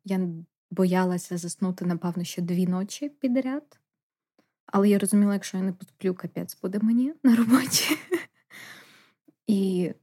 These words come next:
я просто почала більше цікавитись цим. І я розумію, що якщо у вас таке було, і ви досі боїтесь, це не була містика, це просто, блін, якийсь прикол в житті.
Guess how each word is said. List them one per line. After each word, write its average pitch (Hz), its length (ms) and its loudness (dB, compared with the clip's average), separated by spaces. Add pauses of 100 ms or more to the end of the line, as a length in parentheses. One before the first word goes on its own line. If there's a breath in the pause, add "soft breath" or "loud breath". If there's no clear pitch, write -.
(160)
я 262 140 6
просто 262 260 -2
почала 208 360 -2
більше 202 340 -4
цікавитись 269 720 -4
цим. 170 300 -8
І 208 80 -2
я 202 140 2
розумію, 208 420 2
що 185 340 -6 (800 soft breath)
якщо 196 400 2
у - 20 2
вас 185 140 -2
таке - 260 -8
було, 175 420 -2 (120)
і 190 100 0
ви 175 100 0
досі 170 320 -4
боїтесь, 165 640 -6 (300)
це 220 160 4
не 214 100 8
була 202 240 6
містика, 190 640 -2 (260)
це - 140 -12
просто, 196 400 0
блін, 170 280 -4
якийсь - 280 -6
прикол 165 520 -6
в 165 80 -6
житті. 247 720 2